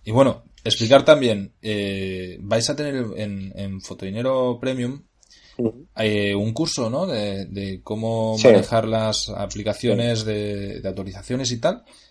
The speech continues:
Speaker 1: Con lo cual, a que le interese, pues que sepáis que, que
Speaker 2: Claro.
Speaker 1: ya va a estar ahí para, para
Speaker 2: Vamos a
Speaker 1: poder
Speaker 2: ver cómo,
Speaker 1: consultarlo
Speaker 2: cómo, cómo
Speaker 1: y,
Speaker 2: se rellena, cómo se rellena,
Speaker 1: y
Speaker 2: pues todo,
Speaker 1: cómo,
Speaker 2: paso a
Speaker 1: cómo
Speaker 2: paso
Speaker 1: funciona.
Speaker 2: y,
Speaker 1: Exactamente.
Speaker 2: y ya está.
Speaker 1: Y explicar que también, además de la autorización de modelo,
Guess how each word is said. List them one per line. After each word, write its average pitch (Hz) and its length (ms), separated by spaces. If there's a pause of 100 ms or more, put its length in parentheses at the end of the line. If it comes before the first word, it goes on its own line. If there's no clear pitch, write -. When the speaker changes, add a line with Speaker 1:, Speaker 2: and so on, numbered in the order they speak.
(120)
Speaker 1:
Con 95 180
lo 92 100
cual, 123 180
a 123 80
que 101 80
le 95 60
interese, 95 420
pues - 360
que 87 100
sepáis - 380
que, 98 560
que - 80
Speaker 2:
Claro. 85 100
Speaker 1:
ya 92 60
va 98 60
a - 20
estar 90 240
ahí 117 160
para, 82 480
para 85 320
Speaker 2:
Vamos 117 260
a 117 40
Speaker 1:
poder 117 120
Speaker 2:
ver 117 80
cómo, 120 140
Speaker 1:
consultarlo 117 360
Speaker 2:
cómo, 160 160
cómo 117 140
Speaker 1:
y, - 20
Speaker 2:
se 107 140
rellena, 90 440
cómo 104 180
se 101 120
rellena, 135 720
Speaker 1:
y - 40
Speaker 2:
pues 117 160
todo, 123 120
Speaker 1:
cómo, 113 180
Speaker 2:
paso - 280
a - 20
Speaker 1:
cómo 110 80
Speaker 2:
paso 147 380
Speaker 1:
funciona. 175 220
Speaker 2:
y, 107 40
Speaker 1:
Exactamente. - 460
Speaker 2:
y - 60
ya - 60
está. - 180 (500)
Speaker 1:
Y 165 240
explicar 127 500
que 113 120
también, 131 360
además 151 380
de 160 120
la 147 540
autorización 113 500
de 160 60
modelo, 156 540